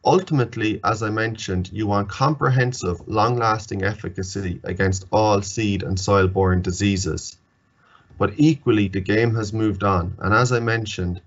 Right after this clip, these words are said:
growers now demand the crop to get off to the best possible start.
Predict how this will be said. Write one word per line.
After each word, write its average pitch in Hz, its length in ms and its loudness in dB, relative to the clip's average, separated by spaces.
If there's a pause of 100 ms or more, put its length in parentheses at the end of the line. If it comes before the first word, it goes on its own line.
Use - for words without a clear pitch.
(420)
growers 113 440 2
now 117 200 2
demand 110 680 -2
the 101 100 -6
crop 98 380 -4
to - 80 -8
get 90 160 -2
off 92 240 0
to 92 80 -6
the 90 80 -2
best 101 340 0
possible 95 480 -4
start. 85 480 -4